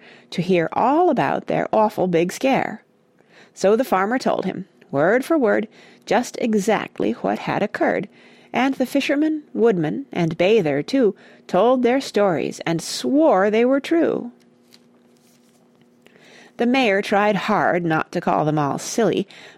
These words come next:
but at last he scowled and said, "Now, really, what a wild story!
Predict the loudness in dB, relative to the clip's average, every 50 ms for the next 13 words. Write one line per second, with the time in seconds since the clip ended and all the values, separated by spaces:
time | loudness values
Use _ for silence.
0 | _ -2 0 2 2 2 2 2 2 2 0 -2 -4 -6 -4 -4 -4 -4 -6 -6
1 | -2 0 0 2 2 2 2 0 0 -2 -2 -2 -4 -4 -6 -4 -2 -2 0 0
2 | -2 -4 -8 _ _ _ _ _ _ _ -6 -2 0 0 2 0 0 -2 -4 -4
3 | -2 0 2 2 2 0 -2 -4 -8 -10 -14 -16 -20 -20 -20 -20 -20 _ -8 -2
4 | 0 2 2 2 0 -2 -2 -2 -2 0 0 2 2 2 2 2 0 -2 -2 -4
5 | -6 -4 -4 -2 -2 -2 -2 -4 -6 -8 -10